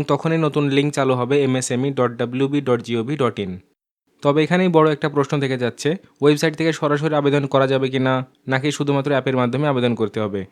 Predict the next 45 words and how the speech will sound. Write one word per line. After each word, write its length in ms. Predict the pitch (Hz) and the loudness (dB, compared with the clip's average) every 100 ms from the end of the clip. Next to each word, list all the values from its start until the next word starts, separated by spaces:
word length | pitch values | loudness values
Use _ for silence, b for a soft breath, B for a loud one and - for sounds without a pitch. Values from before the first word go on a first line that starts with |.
| b _ | b _
সেটা 220 | - 147 147 | -4 -2 0
এখনই 240 | 139 165 165 | 0 0 0
নিশ্চিত 240 | 151 - 147 | -2 -4 0
বলা 140 | 139 131 | 2 2
যাচ্ছে 220 | 120 - 117 | 0 -2 -2
না। 100 | 151 - - - | -2 -6 -8 0
সাইট 200 | 143 147 | 0 2
চালু 160 | 151 156 151 | 0 0 0
হলে 140 | 135 143 | 0 0
এবং 100 | 147 143 | 0 0
যদি 180 | 139 139 | 0 0
নতুন 180 | 139 156 147 | 0 0 0
আবেদন 200 | 135 139 | 0 0
করার 220 | 139 135 123 | 2 2 2
অপশন 200 | - 131 | -2 -2
দেওয়া 200 | 123 123 117 | 2 2 0
হয়, 140 | 147 - - | -4 -6 -4
তখন 200 | 135 156 | 0 0
আপনাদেরকে 400 | 147 143 131 123 | 0 0 0 0
আমরা 180 | 131 135 | -2 -2
পরবর্তী 400 | 139 131 123 120 | 0 0 0 -2
ভিডিওর 280 | 127 123 117 | -4 -2 0
মাধ্যমে 240 | 110 107 143 | 0 -2 -2
জানিয়ে 320 | 139 113 101 | 0 -2 -2
দেব। 120 | 98 95 98 _ - - - - - - - _ _ - | -4 -8 -10 _ -14 -6 -6 -6 -14 -16 -20 _ _ -6
এখন 240 | 135 165 156 | 2 2 4
মোবাইল 220 | 156 160 160 | 4 4 4
অ্যাপের 220 | 156 156 | 2 0
কথায় 240 | 147 156 143 | -2 0 -2
আসি। 160 | 123 131 185 _ | -2 -6 -8 _
এই 120 | 147 151 | 0 2
মুহূর্তে 240 | 156 151 156 | 2 0 -2
অ্যাপ 120 | 143 | 0
থেকেও 200 | 156 151 | -2 0
নতুন 220 | 156 143 143 | 0 0 0
আবেদন 260 | 135 139 143 | 0 0 0
করা 140 | 135 | 0
যাচ্ছে 260 | 127 120 - | 0 -2 -2
না। 120 | 120 175 - _ 139 | -2 -4 -8 _ -4
অনেকে 200 | 156 160 160 | -2 2 2
আগেই 180 | 147 160 | 2 2
আবেদন 220 | 147 151 151 | 2 0 0
করেছেন, 380 | 139 120 139 175 - - | 0 0 -2 -4 -6 -2
তাহলে 240 | 143 151 | 0 0
তাদের 240 | 151 156 | -2 0